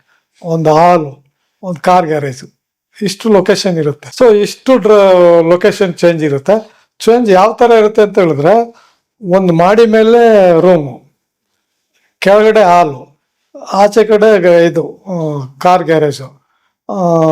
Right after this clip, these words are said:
ಗ-, ಲೇ-, ಇವ್ರು ಏನು, ಅಡುಗೆ ಮನೆ ಒಳಗಡೆ, ಇಷ್ಟನ್ನೂ ಮಾಡ್ಬೇಕು. ಇಷ್ಟನ್ನೂ ಮಾಡ್ಬೇಕು ಅಂದ್ರೆ ಏನ್ ಮಾಡೋದೀಗ ಅಂತ ಹೇಳ್ಬಿಟ್ಟು ಏನ್ ಮಾಡಿದೆ, ಸರಿ ನಾನು ಹೇಳ್ದೆ, "ಮಾಮ್, ಇಲ್ಲಿ ಒಂದು ಟ್ರಾಲಿ ಬೇಕು,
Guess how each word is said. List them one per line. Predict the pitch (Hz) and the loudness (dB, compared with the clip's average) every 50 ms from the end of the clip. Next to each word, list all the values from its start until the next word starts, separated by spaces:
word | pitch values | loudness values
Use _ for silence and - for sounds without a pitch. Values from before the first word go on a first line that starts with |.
| 156 151 | -2 -2
ಗ-, | 147 175 170 165 165 160 156 156 156 160 | -4 -4 -4 -4 -2 -2 -2 -2 -2 -2
ಲೇ-, | 156 165 170 170 190 196 190 180 175 170 170 165 170 170 165 165 170 175 | 0 0 2 4 4 4 4 4 4 2 2 2 0 0 0 0 2 2
ಇವ್ರು | 185 196 196 190 180 175 170 165 165 175 | 4 4 4 4 4 4 4 4 4 2
ಏನು, | 175 185 196 202 190 185 185 - - - - _ - | 2 0 -2 -4 -4 -6 -10 -16 -20 -20 -16 _ -6
ಅಡುಗೆ | 185 202 220 220 220 | -2 0 0 0 0
ಮನೆ | 208 214 208 226 | 0 0 0 0
ಒಳಗಡೆ, | 214 180 180 180 175 170 165 127 - - _ _ _ _ - | 2 2 2 2 2 0 -2 -4 -8 -16 _ _ _ _ -4
ಇಷ್ಟನ್ನೂ | 262 202 - - - 269 262 285 254 220 | -4 -4 -2 -2 0 2 2 2 2 2
ಮಾಡ್ಬೇಕು. | 202 180 160 151 143 - _ 143 _ _ _ _ _ _ _ _ _ _ _ _ _ _ _ _ _ _ _ _ | 0 0 -2 -4 -6 -10 _ -20 _ _ _ _ _ _ _ _ _ _ _ _ _ _ _ _ _ _ _ _
ಇಷ್ಟನ್ನೂ | - - - - 285 285 294 277 254 | -18 -8 -4 -2 0 2 2 2 2
ಮಾಡ್ಬೇಕು | 247 240 247 247 240 240 240 247 | 2 2 2 2 2 0 2 0
ಅಂದ್ರೆ | 233 226 214 220 202 185 | 0 2 2 2 2 2
ಏನ್ | 202 226 233 220 214 | 0 0 0 -2 -2
ಮಾಡೋದೀಗ | 202 196 190 180 180 170 160 170 | -2 0 0 0 0 0 0 0
ಅಂತ | 165 160 160 165 160 151 170 | 0 0 0 -2 -4 -2 -2
ಹೇಳ್ಬಿಟ್ಟು | 175 175 175 196 190 190 180 | -2 0 0 -2 -2 0 0
ಏನ್ | 175 175 175 | 0 0 0
ಮಾಡಿದೆ, | 170 165 156 160 214 208 170 151 151 147 | -2 -4 -4 -2 0 0 0 0 -2 -4
ಸರಿ | - - 175 165 175 165 151 131 - _ _ _ _ _ _ 180 | -2 -2 -2 0 0 -2 -4 -6 -10 _ _ _ _ _ _ -6
ನಾನು | 170 165 170 | -2 0 0
ಹೇಳ್ದೆ, | 180 180 165 175 165 | 0 0 0 0 0
"ಮಾಮ್, | 160 165 180 180 170 165 | 0 0 0 0 0 -2
ಇಲ್ಲಿ | 151 156 170 175 175 190 196 208 254 220 196 | -2 0 0 2 2 2 0 -4 -8 -10 -10
ಒಂದು | 175 160 147 - - | -10 -10 -10 -8 -4
ಟ್ರಾಲಿ | - 156 170 185 180 160 | -2 0 2 2 0 0
ಬೇಕು, | 147 143 131 - - | -2 -4 -8 -12 -20